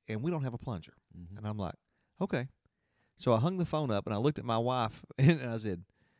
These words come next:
Speaker 1: "You believe this? I have to go in this place and buy an enema and a plunger.
Speaker 2: Mm-hmm.
Speaker 1: You know,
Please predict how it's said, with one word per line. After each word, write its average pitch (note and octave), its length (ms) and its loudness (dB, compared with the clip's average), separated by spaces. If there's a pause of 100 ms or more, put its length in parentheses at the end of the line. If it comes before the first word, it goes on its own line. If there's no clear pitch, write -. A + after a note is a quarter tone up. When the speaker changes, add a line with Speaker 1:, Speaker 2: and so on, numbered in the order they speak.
(520)
Speaker 1:
"You D#3+ 100 -2
believe F3+ 220 2
this? F3 320 -8 (1200)
I D3 60 -2
have F3+ 140 4
to - 80 -14
go D3 160 4
in C#3 80 0
this C3 100 0
place B2+ 440 -2
and G#2 140 -2
buy A2 300 0 (520)
an A2+ 120 2
enema F3 420 2 (720)
and C#3+ 100 2
a G#2+ 40 -2
plunger. C3+ 600 0
Speaker 2:
Mm-hmm. F#2 220 -12 (220)
Speaker 1:
You G#2 100 0
know, F2+ 220 0